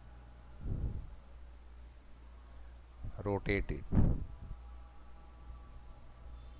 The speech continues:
Okay. Browse arm one.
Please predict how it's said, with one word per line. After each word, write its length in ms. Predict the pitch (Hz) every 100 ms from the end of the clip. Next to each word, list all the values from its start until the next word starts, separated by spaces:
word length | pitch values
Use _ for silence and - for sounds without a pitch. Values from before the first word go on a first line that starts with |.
| - - - - - - - - - - - - - - - - - - - -
Okay. 360 | 98 - 95 78 - - - - - - - - - - - - - - - 98
Browse 540 | 113 120 131 127 - - - - - - - - - - - - - -
arm 320 | 101 104 101
one. 220 | 98 90